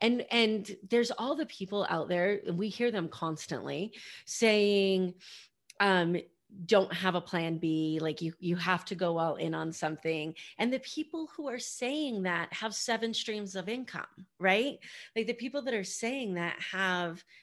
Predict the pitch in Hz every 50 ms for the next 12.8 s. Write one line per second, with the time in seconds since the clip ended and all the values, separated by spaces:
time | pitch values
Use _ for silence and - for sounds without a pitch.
0 | _ - - 208 208 180 190 185 190 202 214 220 226 220 220 220 202 196 202 208
1 | 196 202 214 185 180 175 170 165 165 - - - - - - - - - 190 185
2 | 180 175 175 165 - - 220 247 262 220 226 214 190 196 208 208 208 208 202 190
3 | 196 185 165 - 180 185 190 175 175 - 165 165 151 156 - - 240 254 247 -
4 | 208 175 165 156 - - - - - - - - - 247 226 233 - 240 233 214
5 | 226 254 254 240 - - 226 202 185 175 175 202 196 196 190 180 170 165 165 -
6 | _ _ _ _ _ _ _ - 170 170 170 175 175 170 165 165 202 233 226 -
7 | 220 185 175 196 233 233 - _ _ _ _ _ - - - _ - 185 170 180
8 | 180 156 170 160 175 175 - 196 185 190 233 233 - - 175 170 170 170 - -
9 | - - - - - - _ _ - - - 175 175 - 196 180 190 240 240 240
10 | - - - 226 254 320 320 311 240 - - 180 170 - - - _ - 220 202
11 | 190 170 147 120 - - - - 170 165 160 156 147 - - 185 - 175 156 147
12 | 156 170 165 175 208 262 - - - - 240 226 208 180 160 151